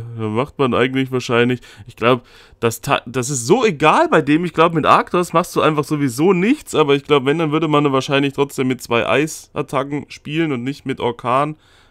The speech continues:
Vielleicht kann man noch was anderes dazu packen. Ich kann ja mal ganz kurz bei dem, mach ich's mal, schauen. Ach nee, wir lassen Orkan drauf. Das kann nämlich nicht neu gelernt werden. Das ist wichtig, diese Attacke.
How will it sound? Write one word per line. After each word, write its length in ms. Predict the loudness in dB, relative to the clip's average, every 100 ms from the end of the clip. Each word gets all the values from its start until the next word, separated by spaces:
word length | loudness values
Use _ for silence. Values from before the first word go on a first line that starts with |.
| _
Vielleicht 160 | -12 -4
kann 140 | -2
man 100 | 0
noch 100 | -2
was 140 | -4 -4
anderes 320 | -4 -4 -6
dazu 300 | -10 -10 -10
packen. 440 | -4 -4 -2 -8 -10 -20 -18
Ich 140 | -6
kann 200 | 0 2
ja 60 | 2
mal 180 | 2
ganz 300 | 2 0 0
kurz 180 | -2 -2
bei 140 | -2 -2
dem, 360 | 0 0 0 -8 _ -20 -2
mach 160 | 0
ich's 220 | 0 -2 -2
mal, 340 | 0 0 -2 _
schauen. 720 | -12 -4 0 2 2 0 -4 _ _ -20 -20 _
Ach 260 | 2 2 2
nee, 340 | 0 2 4
wir 80 | 4
lassen 320 | 4 2 0
Orkan 440 | 0 -2 -2 -6 -4
drauf. 380 | -4 -4 -6
Das 220 | -8 -12 -8
kann 240 | -6 -4
nämlich 280 | -6 -6 -6
nicht 300 | -6 -6 -8
neu 240 | -6 -4
gelernt 460 | -4 -4 -4 -4 -2
werden. 380 | -2 -2 -4 -4
Das 200 | -4 -4
ist 240 | -8 -6
wichtig, 460 | -6 -6 -8 -8 -6
diese 280 | -2 0
Attacke. 640 | 0 0 -2 -2 0 -4